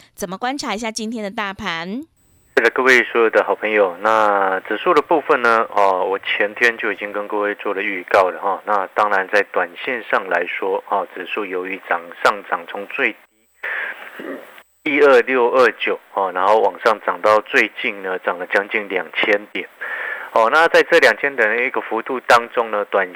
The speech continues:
Speaker 2: 线上来说，由于整个加权指数距离月线的一个正乖离率已经超过八个 percent，哦，所以短线上它有涨多的一个现象。短线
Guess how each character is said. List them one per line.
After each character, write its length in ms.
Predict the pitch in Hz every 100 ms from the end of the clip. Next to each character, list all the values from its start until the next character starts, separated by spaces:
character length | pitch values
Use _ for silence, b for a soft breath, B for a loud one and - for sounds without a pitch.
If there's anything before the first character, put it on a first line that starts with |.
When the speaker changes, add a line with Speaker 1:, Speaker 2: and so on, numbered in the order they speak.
| -
Speaker 2:
线 220 | 160 127
上 140 | 147
来 160 | 101 98
说， 240 | 92 107
由 180 | 104 101
于 120 | 107
整 160 | 104 95
个 80 | 92
加 160 | 110
权 200 | 107 101 98
指 160 | - 90
数 300 | - 107 95
距 240 | - 131
离 260 | 98 98 104
月 320 | 147 151 113
线 280 | 98 - 113
的 120 | 101
一 100 | -
个 220 | 123 107 101 -
正 180 | 135 110
乖 180 | 123 117
离 180 | 107 101
率 280 | 113 110 - 120
已 100 | -
经 160 | 110 110
超 240 | - 110
过 240 | 104 117 98 -
八 160 | 110
个 160 | 107 95
percent， 440 | - 90 - 104 - - B B
哦， 160 | 101 95
所 100 | 120
以 60 | 113 -
短 180 | 101 90 -
线 180 | 123 104
上 140 | 110 98
它 120 | 107
有 120 | 98 -
涨 140 | 107 87 82
多 180 | - 107
的 120 | 104
一 100 | - 110
个 500 | 98 92 87 85 85 - - - -
现 220 | 143 101
象。 220 | - 95 - B B B B B
短 260 | - 127 123
线 240 | 190 165